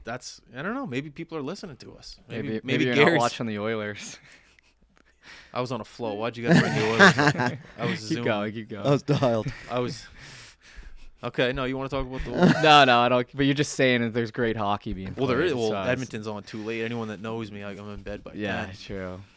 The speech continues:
Speaker 2: More, more of a Columbus guy. Like, it's all right.
Speaker 1: Well, no, it, it was just on.
Speaker 2: Yeah, fair enough.
Speaker 1: But, uh, I don't know. I'm having a great time. I'm grinning ear to ear. And some high button sports teams are winning.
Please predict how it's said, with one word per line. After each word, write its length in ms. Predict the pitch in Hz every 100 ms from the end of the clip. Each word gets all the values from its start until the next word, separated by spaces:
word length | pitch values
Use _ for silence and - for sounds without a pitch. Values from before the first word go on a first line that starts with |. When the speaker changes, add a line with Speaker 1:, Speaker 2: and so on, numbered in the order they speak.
| _ _
Speaker 2:
More, 260 | 123 117 113
more 200 | - 117
of 80 | 107
a 40 |
Columbus 500 | - 107 92 92 -
guy. 400 | - 95 92 98 110
Like, 120 | 101 _
it's 100 | -
all 120 | 98
right. 260 | 90 90 - 107 -
Speaker 1:
Well, 80 |
no, 220 | 139 123 113
it, 160 | 120 107 120
it 80 |
was 80 | 120
just 180 | 127 - 110
on. 340 | 120 107 87 _ _ -
Speaker 2:
Yeah, 360 | - 95 82 90 104 _ _
fair 160 | 127 110
enough. 500 | 85 90 120 - - - -
Speaker 1:
But, 240 | 123 104 - -
uh, 340 | 117 104 101 98 _ _ _ _ _ _ -
I 80 | 117
don't 100 | 143
know. 160 | 117 117
I'm 140 | 127
having 200 | 131 120
a 40 |
great 280 | 107 123 123
time. 240 | - 113 107
I'm 100 | 110
grinning 300 | 117 117 113
ear 120 | 113
to 80 | 107
ear. 240 | 107 110 - _ _ _ _ _ _ - -
And 360 | 156 214 196 - _ _ _ _ _ _ _ _
some 140 | - 117
high 120 | 123
button 200 | 127 -
sports 340 | - - 180 -
teams 240 | 117 110
are 80 | 107
winning. 220 | 95 -